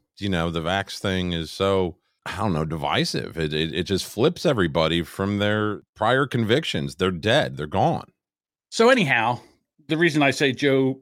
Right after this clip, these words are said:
Speaker 2: Rogan is a better man than me is because he went on Instagram last night and left a nine-minute video about how he feels about all this.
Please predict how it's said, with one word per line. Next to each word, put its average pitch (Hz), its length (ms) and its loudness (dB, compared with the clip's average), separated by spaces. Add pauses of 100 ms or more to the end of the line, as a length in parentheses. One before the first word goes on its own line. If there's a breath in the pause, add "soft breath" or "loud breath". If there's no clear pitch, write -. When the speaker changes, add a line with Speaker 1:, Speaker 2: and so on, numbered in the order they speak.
Speaker 2:
Rogan 131 420 4
is 107 120 -6
a 107 40 -12
better 123 300 2
man 147 440 0
than 92 180 -12
me 92 360 -14 (960)
is 160 160 2
because 175 320 2
he 233 140 4
went 247 180 4
on 202 480 4 (1080 loud breath)
Instagram 107 600 0
last 90 260 -8
night 98 280 -6 (140)
and 127 280 0
left 139 180 2
a 123 80 2
nine-minute 143 880 0
video 101 560 -8 (320)
about 123 380 2
how 127 240 0
he 117 60 -4
feels 123 300 -2
about 101 220 -8
all - 160 -14
this. - 360 -20